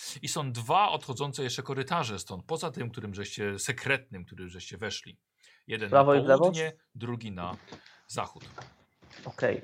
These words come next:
Speaker 2: czy jeden prosto, tak jakby, jak weszliśmy,
Speaker 1: Tak,
Speaker 2: a
Speaker 1: dokładnie.
Speaker 2: drugi na
Speaker 1: W lewo.
Speaker 2: lewo, na południe.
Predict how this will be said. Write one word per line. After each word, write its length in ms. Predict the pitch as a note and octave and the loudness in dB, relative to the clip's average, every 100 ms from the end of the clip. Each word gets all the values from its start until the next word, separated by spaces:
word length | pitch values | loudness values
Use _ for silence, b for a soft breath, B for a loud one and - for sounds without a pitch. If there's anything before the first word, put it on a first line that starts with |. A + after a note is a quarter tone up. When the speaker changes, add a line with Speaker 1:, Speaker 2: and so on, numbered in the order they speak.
| A#2+ | -2
Speaker 2:
czy 80 | B2 | 4
jeden 240 | C3+ C#3 B2 | 6 6 2
prosto, 500 | - D3 D3 - A#2 | 8 8 8 4 4
tak 140 | A2+ | 6
jakby, 320 | A#2 G#2+ B2+ | 4 4 8
jak 160 | C3 A#2+ | 8 8
weszliśmy, 480 | A#2+ - A#2+ D#3 E3 | 2 0 -2 2 6
Speaker 1:
Tak, 120 | - | 8
Speaker 2:
a 60 | |
Speaker 1:
dokładnie. 380 | B2 C3 B2+ C3 | 6 6 4 2
Speaker 2:
drugi 200 | F2+ F2 - | -2 -6 0
na 80 | |
Speaker 1:
W 180 | - A#2+ | 0 4
lewo. 80 | C3+ | 8
Speaker 2:
lewo, 200 | D3+ C#3 | 10 10
na 80 | C3+ | 6
południe. 560 | C3 A#2 A2+ - D3+ | 6 2 2 0 0